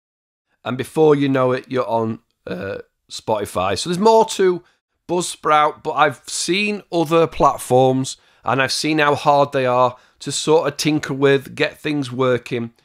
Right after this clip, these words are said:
You can literally upload the same video you were gonna post to YouTube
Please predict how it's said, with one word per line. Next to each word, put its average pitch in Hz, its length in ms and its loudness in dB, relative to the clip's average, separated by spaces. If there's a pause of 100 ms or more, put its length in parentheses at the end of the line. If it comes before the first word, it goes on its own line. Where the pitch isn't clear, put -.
(180)
You 143 160 -4
can 143 180 -4
literally 160 600 -2
upload 135 760 0 (140)
the 117 140 -6
same 175 420 2
video 143 400 2
you 131 160 2
were 123 60 -2
gonna 143 200 2
post 151 320 0
to 147 80 -4
YouTube 120 540 -2